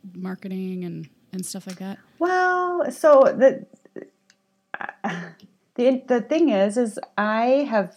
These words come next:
Speaker 2: my style, my editing style has changed and continues to, like, evolve.
Speaker 1: Uh-huh. <laughs>
Speaker 2: And so there are photos that I took maybe three or four years ago that I need to, I want to repost because I love them, but they,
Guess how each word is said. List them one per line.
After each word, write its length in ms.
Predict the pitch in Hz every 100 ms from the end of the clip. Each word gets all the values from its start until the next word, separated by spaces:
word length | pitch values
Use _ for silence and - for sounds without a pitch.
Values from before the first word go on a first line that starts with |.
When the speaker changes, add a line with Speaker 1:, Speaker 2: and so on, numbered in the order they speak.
| 247
Speaker 2:
my 140 | 220
style, 600 | 262 - 180 190 214 233 -
my 100 | 190
editing 300 | 170 170 175
style 320 | 175 160 160
has 200 | 165 175
changed 440 | - 160 147 175 180
and 280 | 175 175 -
continues 640 | 196 190 185 180 190 185 -
to, 160 | - 170
like, 240 | 147 147
evolve. 560 | 180 147 139 143 320 392
Speaker 1:
Uh-huh. 520 | 160 214 - 277 254 202 214 -
<laughs> 160 | - -
Speaker 2:
And 920 | 220 208 214 214 214 220 220 - 214
so 760 | - 285 269 254 247 247 240 -
there 140 | 247 247
are 260 | 240 240 - _ _
photos 600 | 359 415 370 233 226 214 -
that 180 | 220
I 80 | 208
took 240 | 208 220 226
maybe 260 | 208 208
three 240 | 208 226 196
or 80 |
four 180 | 190 190
years 300 | 185 269 285
ago 420 | 220 180 165 175 175
that 360 | 165 175 - -
I 160 | 180 175
need 300 | 185 185 -
to, 420 | 190 180 170 160 - - -
I 120 | 147
want 260 | 190 247 202
to 80 | 208
repost 640 | 165 175 - 139 180 -
because 180 | 185 160
I 60 |
love 340 | 156 180 165 123
them, 380 | 131 165 180 -
but 160 | 180
they, 260 | 190 180